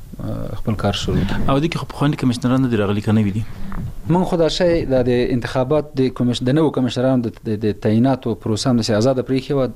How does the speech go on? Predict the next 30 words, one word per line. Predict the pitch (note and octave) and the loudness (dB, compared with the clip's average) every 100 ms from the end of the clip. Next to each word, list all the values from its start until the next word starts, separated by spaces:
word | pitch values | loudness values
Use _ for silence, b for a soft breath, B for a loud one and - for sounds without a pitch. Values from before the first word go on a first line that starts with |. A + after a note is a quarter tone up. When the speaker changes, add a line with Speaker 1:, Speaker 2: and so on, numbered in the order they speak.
| - | -2
Speaker 1:
تېرو | D3 C#3 | 2 2
کمیشنرانو | B2 G#2+ G#2 B2 C3 C#3+ | 0 -4 -2 0 2 0
هم، | D3+ | -2
اه، | - - A2+ A2 A#2+ - - G1+ - - - - A1 D#2+ | -6 -10 -10 -10 -8 -10 -10 -12 -12 -14 -14 -12 -10 -6
اپلای | C3 - C3 | -2 2 2
کړې | B2+ C3+ B2 | 0 0 2
ده | |
او | B2 A#2+ G#2+ - | 2 2 0 -2
اوسنیو | F#2+ A2 A2+ A#2+ | -2 2 2 4
نوو | A2+ A2+ C3 B2+ | 4 4 4 2
خلکو | A2 B2+ C3 | -2 -6 -2
هم | C3+ | -4
کړې | - B2+ B2 | -2 -2 0
ده. | B2+ - B B B - | -2 -6 B B B -2
یو | C#3+ D#3+ | 2 2
مقدار | C#3+ A#2+ B2+ A#2 A2 - - G#2+ | 0 -2 -2 -2 -4 -18 -10 -8
تیر | - A#2+ | -2 -2
کمیشنران | A2+ G2 A2+ A2+ A2+ | 0 -2 0 2 2
هم | G2+ | 0
پکې | G#2+ | -2
شته. | G#2 - B2+ B B B B B - | -4 -2 -4 B B B B B 0
تیرو | F3 E3 | 0 2
کمیشنرانو | C#3 B2 D#3 D#3+ D3 | 0 2 2 2 2
داسې | C3+ | 0
نه | D#3 | 2
وو | F3 | 2
چې | B2 | 0
سل | G#2+ D3 | -2 -2
فیصده | A2+ A2+ B2+ G2+ | 0 0 0 0
دوی، | G#2 G#2 G2+ - | 0 0 -2 -6